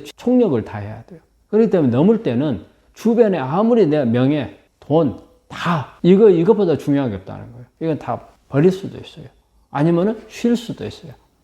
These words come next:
그렇지만 이 쉰다고 해서 미래가 없는 건 아니라는 거죠. 미래는 얼마든지 있다. 단지 내가 보지를 못할 뿐이에요. 오히려 이걸 전화위복으로 삼을 수 있는 계기를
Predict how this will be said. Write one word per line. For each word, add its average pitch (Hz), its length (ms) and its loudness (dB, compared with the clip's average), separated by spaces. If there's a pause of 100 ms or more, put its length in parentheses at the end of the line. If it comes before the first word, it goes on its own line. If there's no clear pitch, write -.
(160)
그렇지만 202 380 2
이 214 160 4
쉰다고 208 360 0
해서 175 280 -2
미래가 156 360 0
없는 139 220 4
건 147 100 -4
아니라는 104 460 -10
거죠. 104 140 -16 (140)
미래는 170 560 0 (260)
얼마든지 110 580 -2
있다. - 240 -14 (120)
단지 131 340 0
내가 123 460 -2 (160)
보지를 113 340 -4
못할 165 340 -6
뿐이에요. 120 440 -14 (300)
오히려 220 580 2 (320)
이걸 170 460 -2
전화위복으로 151 800 2
삼을 160 320 -6
수 - 120 -10
있는 127 280 -2
계기를 127 760 -2